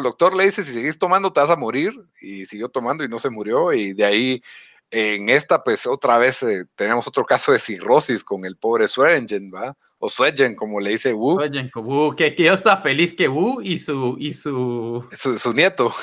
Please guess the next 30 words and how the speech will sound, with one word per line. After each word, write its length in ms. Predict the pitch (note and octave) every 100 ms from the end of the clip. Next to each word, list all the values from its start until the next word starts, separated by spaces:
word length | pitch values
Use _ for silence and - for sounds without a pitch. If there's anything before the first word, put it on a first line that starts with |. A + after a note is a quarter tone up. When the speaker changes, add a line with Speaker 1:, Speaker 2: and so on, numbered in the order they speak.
| -
Speaker 2:
su 120 | E3
nieto 380 | C#3+ F3+ - D3+
estaba 340 | - D#3 D3+
ahí, 300 | D#3+ G3 - -
y 120 | F3
el 80 | D#3+
nieto 220 | F#3 -
Speaker 1:
El 60 |
Speaker 2:
se 40 | -
Speaker 1:
nieto. 60 | D#3+
Speaker 2:
hablaba 200 | F3 E3+
bien 220 | E3 E3+
inglés, 320 | D3+ E3+ G#3 D3+ E3
y, 40 | F#3+
y 40 |
Wu 320 | F3 C#4 D4+
por 160 | G3 -
fin 220 | G3+ A3
entendió 380 | G#3+ F3 C#3 F3+
un 80 | F#3
poco, 360 | G#3 G#3 E3+
ya 180 | C3+ D#3
sabía 280 | F#3 E3+ F#3
un 100 | E3
más, 220 | F#3+ F3
un 160 | D#3+ D3
poco 200 | F3+ F#3
de 60 |
más 200 | C3 B2
palabras. 720 | - C#3 D#3 F#3 C#3+ - -